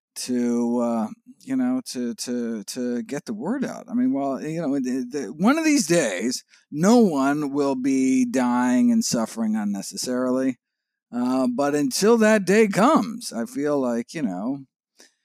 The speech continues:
you never know if that next interview or that next article or that next whatever will reach somebody who's never been exposed to this information. Um, and you save their lives.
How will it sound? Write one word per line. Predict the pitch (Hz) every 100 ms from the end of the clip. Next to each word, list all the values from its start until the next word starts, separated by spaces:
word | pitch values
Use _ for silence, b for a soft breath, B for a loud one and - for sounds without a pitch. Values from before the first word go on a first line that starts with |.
| b
you | - 131
never | 151 156 170
know | 175 175 143
if | -
that | 120 85
next | 104 139 - -
interview | 135 143 127 127 135 139
or | 131 120
that | 104 90
next | 107 127 - -
article | 127 135 127 127 131 127
or | 120
that | 110 101
next | 120 135 - 117
whatever | 135 160 175 117 113
will | 120 117
reach | 202 339
somebody | - - 104 139 87 95 147
who's | - 190 170 131
never | 165 233
been | 254 151
exposed | 123 - 123 101 -
to | 92
this | -
information. | 92 87 87 - - 156 - _ _ _ _ -
Um, | 139 151 156
and | 165 202
you | 208
save | 190 196
their | 214 214
lives. | 233 349 254 - -